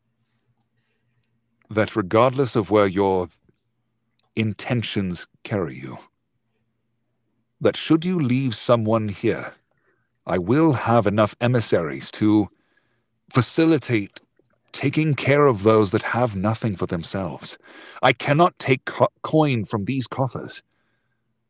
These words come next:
But if someone were to step forward and take on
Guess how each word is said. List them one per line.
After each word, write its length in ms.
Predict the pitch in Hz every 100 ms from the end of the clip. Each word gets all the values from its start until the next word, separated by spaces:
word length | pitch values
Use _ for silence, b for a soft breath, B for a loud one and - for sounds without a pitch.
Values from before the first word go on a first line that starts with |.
| _ _ _ _ _ _ -
But 160 | - -
if 320 | 165 - -
someone 460 | - - 131 131 120
were 180 | 110 110
to 120 | 104
step 380 | - - 127 -
forward 540 | - 123 104 98 - b b b _
and 180 | 120 113
take 360 | - 143 147 - 117
on 480 | 123 139 120 87